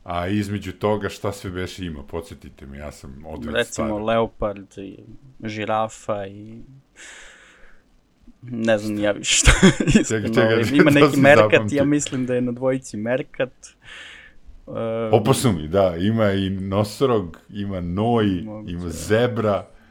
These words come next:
Speaker 1: Evo, gledam sliku, da, da, da, da. I poenta je kako spuštam teo zoološki vrt, a to je na pojelu i sad, kako ih tako ređamo, čim negde ima valjda tri ili četiri životinje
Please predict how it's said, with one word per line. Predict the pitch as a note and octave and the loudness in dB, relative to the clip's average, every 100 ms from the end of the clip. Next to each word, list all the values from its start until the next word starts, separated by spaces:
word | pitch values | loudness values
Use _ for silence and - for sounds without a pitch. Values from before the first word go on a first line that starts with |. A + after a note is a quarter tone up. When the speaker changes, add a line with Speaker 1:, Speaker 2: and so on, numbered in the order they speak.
| - - - _ - - | -20 -20 -20 _ -20 -12
Speaker 1:
Evo, | F2 E2 E2 E2+ | -6 -4 -6 -8
gledam | E2+ F2 F2 E2+ | -8 -6 -6 -6
sliku, | E2+ - E2+ - - | -8 -8 -8 -10 -14
da, | - E2+ | -4 -2
da, | D#2 D2 C#2+ C2 | 0 -4 -8 -10
da, | |
da. | C2 B1 - - - - - _ _ - - - _ _ _ - | -10 -14 -18 -20 -20 -20 -20 _ _ -20 -20 -20 _ _ _ -10
I | A#2+ A#2 | -4 0
poenta | C3+ D#3+ E3 | 2 2 2
je | D3 - | -2 0
kako | C#3 - | -2 -2
spuštam | - F3+ F3 D#3 C3 C3 _ _ - _ - - G#2 | -8 -6 -4 -4 -6 -8 _ _ -20 _ -20 -18 -4
teo | C#3 C#3 | 2 2
zoološki | A2+ A#2+ A2+ G#2+ | 4 0 -2 -4
vrt, | G2 F#2+ | -4 -2
a | G2+ | -4
to | D3 | 0
je | E3 | -2
na | D#3 | -2
pojelu | - B2+ A#2+ F#2 | 0 4 4 2
i | |
sad, | D2 B2 A#2+ G#2 _ _ - _ | -2 -2 -2 -6 _ _ -20 _
kako | A#2+ A#2 | -6 -6
ih | A2+ | -6
tako | - B2+ G#2+ | -4 -4 -4
ređamo, | F2+ F#2 G2+ C#3 C#3+ | -4 -6 -4 -4 -6
čim | A2+ - E3+ D#3 | -8 -8 -8 -6
negde | C3 C#3 B2 | -6 -8 -6
ima | B2 C3 A#2 | -8 -6 -4
valjda | A2 G#2 | -4 -4
tri | F#2+ A#2+ B2+ | -8 -6 -4
ili | G#2 F#2+ | -4 -6
četiri | - A2 G#2 E2+ D#2+ D#2 _ _ - | -2 -2 -2 -8 -10 -12 _ _ -20
životinje | - F2 F2 F2 | -10 -6 -4 -4